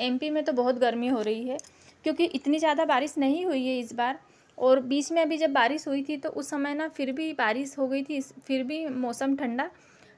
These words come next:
नहीं हुआ था। तो गर्मी तो इतनी ज़्यादा लगती है कि कुछ पूछो ही मत। तो यहाँ पर ना पूड़ी बन चुकी थी और ये जो छोटी सी कटोरी देख रहे हैं ना आप लोग, ये मेरे भगवान जी के भोग लगाने की कटोरी है। तो इस टाइप की ना दो तीन कटोरी है।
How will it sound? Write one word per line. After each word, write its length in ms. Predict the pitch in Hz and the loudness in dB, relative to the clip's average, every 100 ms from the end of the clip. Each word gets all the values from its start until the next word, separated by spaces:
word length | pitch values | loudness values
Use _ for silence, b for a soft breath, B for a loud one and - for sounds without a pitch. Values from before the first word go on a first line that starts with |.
| 254 | 0
नहीं 240 | 262 311 | 2 2
हुआ 220 | 294 254 | 2 0
था। 120 | 226 254 | 0 -2
तो 120 | 262 | 2
गर्मी 300 | 233 226 269 | 2 4 0
तो 100 | 294 | -2
इतनी 260 | 262 262 | -2 -2
ज़्यादा 260 | 285 247 233 | 0 0 0
लगती 380 | 254 226 - 247 | -2 -2 -6 -4
है 120 | 269 277 | -4 -6
कि 380 | - 254 262 247 - | -10 -6 -6 -8 -10
कुछ 100 | 262 | -10
पूछो 360 | - 226 - 226 | -8 -10 -4 -4
ही 180 | 233 226 220 - - - - - _ _ _ _ - 254 | -2 -6 -8 -16 -20 -20 -20 -20 _ _ _ _ -10 -2
मत। 240 | 220 214 | -2 -2
तो 60 | 262 | -2
यहाँ 300 | 285 285 233 | 0 0 -2
पर 80 | 254 | -2
ना 140 | 247 269 | -2 -2
पूड़ी 260 | 254 247 | -2 -2
बन 200 | 233 262 | -2 -2
चुकी 240 | 269 254 233 | -4 -8 -8
थी 260 | 277 285 - | -8 -10 -8
और 360 | 220 208 214 226 B B B B 240 | -4 -2 -2 -6 B B B B -4
ये 120 | 247 | -2
जो 100 | 269 | 0
छोटी 280 | 294 277 285 | 0 0 -2
सी 120 | 320 | -4
कटोरी 360 | 302 269 269 | 0 2 2
देख 220 | 277 262 269 | 4 2 2
रहे 80 | |
हैं 80 | 262 | -2
ना 160 | 311 294 | -2 -4
आप 140 | 262 | -4
लोग, 120 | 254 | -4
ये 80 | 247 | -4
मेरे 200 | 240 240 | -4 -6
भगवान 380 | 247 240 220 220 | -4 -4 -4 -4
जी 100 | 240 | -4
के 100 | 254 | -2
भोग 200 | 254 247 | -2 0
लगाने 360 | 269 262 220 233 | 0 -2 -4 -6
की 80 | 247 | -4
कटोरी 460 | 240 214 214 233 | -6 -2 -2 0
है। 100 | 269 | -4
तो 100 | 285 | -6
इस 200 | - 294 | -6 -2
टाइप 220 | 339 294 294 | 2 0 0
की 80 | 302 | -2
ना 80 | |
दो 140 | 302 247 | 0 0
तीन 220 | 277 285 | 0 -2
कटोरी 380 | 277 226 208 240 | -2 -4 -4 -4
है। 180 | 277 | -6